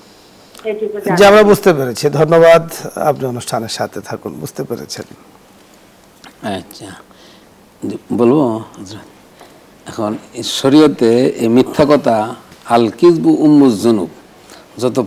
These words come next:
Speaker 3: পাপ আছে তার মাঝে মিথ্যা হইল সব থেকে জঘন্য। তবে শরীয়তে তিন জায়গায় মিথ্যা বলা জায়েজ রাখছেন, ঠিক না? তার মাঝে একটা হলো যে স্বামী তার স্ত্রীর সাথে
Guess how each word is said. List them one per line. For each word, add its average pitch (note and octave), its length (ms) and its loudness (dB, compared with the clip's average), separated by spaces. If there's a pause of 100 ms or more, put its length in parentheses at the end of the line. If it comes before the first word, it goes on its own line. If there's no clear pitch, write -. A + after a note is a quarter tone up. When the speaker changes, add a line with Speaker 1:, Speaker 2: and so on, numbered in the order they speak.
Speaker 3:
পাপ C#3 260 4
আছে A#2+ 440 2 (100)
তার A2+ 180 2
মাঝে A#2 340 0
মিথ্যা A2+ 440 -2
হইল D3 240 2
সব D3+ 180 -4 (100)
থেকে A#2+ 220 0
জঘন্য। G2+ 540 0 (600)
তবে C3+ 240 2
শরীয়তে D3+ 560 2
তিন D3+ 380 4
জায়গায় C#3 320 4
মিথ্যা A#2 340 -2
বলা C3 280 0
জায়েজ G#2+ 380 -2
রাখছেন, - 400 -10 (680)
ঠিক - 140 -12
না? C#3+ 80 -12 (540)
তার B2 160 4
মাঝে C#3+ 280 4
একটা C#3+ 300 0
হলো C3 400 4 (680)
যে G#2 420 -4 (100)
স্বামী C#3+ 460 4
তার C3+ 240 4
স্ত্রীর D#3+ 300 4
সাথে A#2 540 2